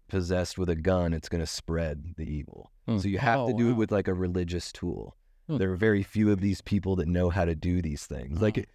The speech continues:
Speaker 1: it sets, it's, man, the tension and, again, the acting is some of the best I've ever seen.
Speaker 3: What's
Speaker 1: Nev-, never heard of these people.
Speaker 3: What's
Speaker 1: 'Cause
Speaker 3: it on? Like, where can you find it?
Speaker 1: Um, I think it's gonna be, so Sh-, I think Shudder is basically the company that brought it to the United States. It was filmed in Argentina, at least that's what it looks like.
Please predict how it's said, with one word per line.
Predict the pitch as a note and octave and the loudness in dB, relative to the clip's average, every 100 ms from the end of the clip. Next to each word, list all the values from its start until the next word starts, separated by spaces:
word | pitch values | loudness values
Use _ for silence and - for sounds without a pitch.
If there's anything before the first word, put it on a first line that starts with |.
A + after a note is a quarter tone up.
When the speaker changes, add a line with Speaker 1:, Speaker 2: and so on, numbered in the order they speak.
| - | -4
Speaker 1:
it | A#2+ - | -2 -2
sets, | - C3 - | 2 2 2
it's, | A2 - - - | -4 -6 -10 -4
man, | A2+ G#2 F#2+ | -2 0 -2
the | |
tension | - B2 A#2+ - B2+ A2 | -4 -2 -2 0 0 0
and, | F2 E2+ | 0 -2
again, | F#2 F2+ D#2 - _ | -2 -2 -4 -8 _
the | - - | -6 0
acting | G#2 G#2 A2 F#2 | 0 0 0 0
is | - | -2
some | F#2 | 0
of | F#2 | 0
the | |
best | D#2+ D#2+ D#2+ | 0 -4 -6
I've | D#2 - | -10 -8
ever | E2 D2+ | -8 -6
seen. | - - _ | -10 -14 _
Speaker 3:
What's | F#2+ B2+ | -4 0
Speaker 1:
Nev-, | C3+ C#3+ A2+ | 2 0 0
never | B2+ C3+ G2 | 2 2 2
heard | G2 | 0
of | E2 | -4
these | D#2 - | -8 -8
people. | D2 - C#2+ | -10 -8 -4
Speaker 3:
What's | C3+ - | -2 0
Speaker 1:
'Cause | |
Speaker 3:
it | F3 | 0
on? | F3 A3 | 2 2
Like, | C3 A#2+ | 0 -2
where | C3 | -4
can | C#3 | -4
you | B2 | -4
find | C3+ D#3 | -2 -4
it? | - - | -6 -2
Speaker 1:
Um, | C3 C3 B2+ | 2 2 2
I | B2 | 0
think | B2+ F#3 | 2 0
it's | F3 | 0
gonna | E3 D3+ | 0 2
be, | D3+ D#3 D3 | 2 2 0
so | - B2+ | 2 2
Sh-, | - - | 2 0
I | B2+ | 2
think | C3+ | 2
Shudder | - B2+ C3 D3 D3 B2+ | 2 2 4 2 0 -2
is | G#2+ | -4
basically | G2+ A2+ G#2+ A2+ A#2 A2+ | -2 -2 -2 -4 -2 0
the | G#2+ | 0
company | A2+ G#2+ G#2+ | 0 2 2
that | F#2+ E2+ | 0 -2
brought | F2+ E2+ F#2+ | -2 2 2
it | A2 | 0
to | G#2+ | 0
the | G2+ | 0
United | F#2+ G2 - | 0 0 -2
States. | F#2 F2+ A2 - | -2 -2 -2 -6
It | G2+ | -4
was | F#2+ F2 | -4 -4
filmed | - F#2+ G2+ G2+ | -2 0 2 2
in | |
Argentina, | F#2+ F#2+ F#2+ F2 F2+ F2+ F#2+ F#2 | 2 0 0 -2 0 0 0 0
at | F2+ | -2
least | E2 - F#2+ | -6 -6 -4
that's | E2+ - | -2 -2
what | E2 | -4
it | E2 | -4
looks | E2 - | -6 -6
like. | D#2 F2 - | -6 -6 -8